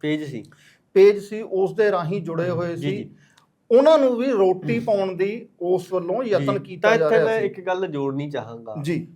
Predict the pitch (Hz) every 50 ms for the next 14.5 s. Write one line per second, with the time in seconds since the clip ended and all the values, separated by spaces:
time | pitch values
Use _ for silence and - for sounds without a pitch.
0 | _ _ - 143 147 151 151 151 147 151 151 160 160 160 - 170 160 160 156 147
1 | 151 147 143 147 160 156 147 139 135 - 156 147 135 - - 139 139 - 156 147
2 | 127 131 123 127 131 131 131 156 156 147 147 135 123 120 127 123 120 120 120 120
3 | 120 - 220 262 269 226 247 233 226 208 208 190 190 139 135 135 139 139 175 180
4 | 175 180 175 147 123 139 165 165 156 165 - 160 160 170 175 175 165 151 143 139
5 | 135 139 143 139 139 143 143 135 139 135 135 135 120 110 110 113 - 175 170 151
6 | 139 123 - 120 151 156 147 135 190 202 214 214 208 180 185 175 208 202 196 196
7 | 196 180 196 190 185 180 170 175 175 202 185 151 127 - 123 131 139 147 151 175
8 | 175 170 180 185 170 147 135 135 139 147 147 - 147 135 135 - 147 147 156 151
9 | 147 147 143 147 151 151 180 190 185 156 147 139 123 - 143 139 - 151 143 143
10 | 147 147 147 151 147 147 - - _ _ _ _ _ 135 139 139 143 139 135 135
11 | 135 135 127 131 139 139 143 143 139 139 135 135 135 131 127 131 131 135 127 131
12 | 127 135 - _ _ _ _ - 160 185 233 247 254 240 - 185 160 156 156 180
13 | 233 269 262 - 254 226 - 233 208 190 190 185 175 175 175 175 180 185 160 143
14 | 139 135 - 160 147 147 143 135 123 123